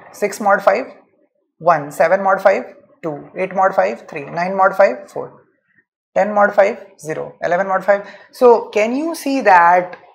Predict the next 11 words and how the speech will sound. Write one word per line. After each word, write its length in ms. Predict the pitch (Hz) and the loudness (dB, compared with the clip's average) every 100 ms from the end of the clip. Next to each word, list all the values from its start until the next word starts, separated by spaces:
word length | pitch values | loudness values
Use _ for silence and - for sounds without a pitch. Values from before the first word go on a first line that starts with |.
| _ _ _ _ - | _ _ _ _ 0
uh, 580 | 156 156 151 147 - - 160 | 4 6 6 4 0 -12 0
there 320 | 190 208 208 208 | 4 4 4 -6
is 140 | 190 | 0
a 480 | 185 175 160 - - _ | 4 6 4 0 -12 _
time 380 | 190 208 254 277 | 0 0 -2 -4
period 520 | 208 151 147 151 185 _ | -8 -8 -6 -6 -8 _
or 420 | - 160 165 - 170 | 2 4 4 0 -4
repetition 1000 | 190 214 277 - 262 - 156 143 208 220 - | -2 -2 -6 -6 -6 -6 -8 -8 -12 -18 -2
after 720 | 151 160 160 - 170 185 - _ _ _ _ _ - | 2 2 0 2 2 2 -4 _ _ _ _ _ 2
m 240 | 233 233 | 4 4
units? 680 | 196 160 147 143 - - - | 0 -4 -8 -12 -16 -18 -18